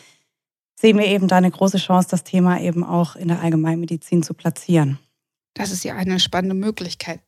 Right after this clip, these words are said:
Speaker 2: Wie können wir uns denn den Fragebogen vorstellen? Wo stehen Sie da gerade in der Arbeit?
Speaker 1: Ja,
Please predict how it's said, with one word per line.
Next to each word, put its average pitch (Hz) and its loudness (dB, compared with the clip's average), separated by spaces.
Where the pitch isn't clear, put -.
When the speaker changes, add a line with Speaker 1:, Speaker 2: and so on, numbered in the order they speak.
Speaker 2:
Wie 208 -2
können 220 2
wir 196 0
uns 190 -4
denn 185 0
den 175 -2
Fragebogen 185 -6
vorstellen? - -6
Wo 202 -2
stehen - -2
Sie 180 0
da 165 -4
gerade 170 -4
in 170 -8
der 170 -8
Arbeit? - -12
Speaker 1:
Ja, 185 0